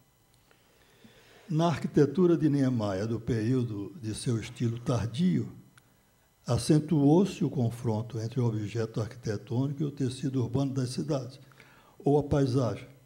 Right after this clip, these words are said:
ou simplesmente o ambiente onde o objeto está inserido. Talvez porque as suas configurações, ora de caráter nitidamente surrealista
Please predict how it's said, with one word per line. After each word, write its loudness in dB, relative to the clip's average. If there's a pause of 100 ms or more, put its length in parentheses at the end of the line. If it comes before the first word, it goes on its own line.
(160)
ou 2
simplesmente 0
o 4
ambiente 2
onde 2
o 4
objeto 0
está -4
inserido. -4 (920)
Talvez 4
porque 0 (420)
as 2
suas -2 (160)
configurações, -4 (520)
ora 2
de -2
caráter 0
nitidamente 2
surrealista 2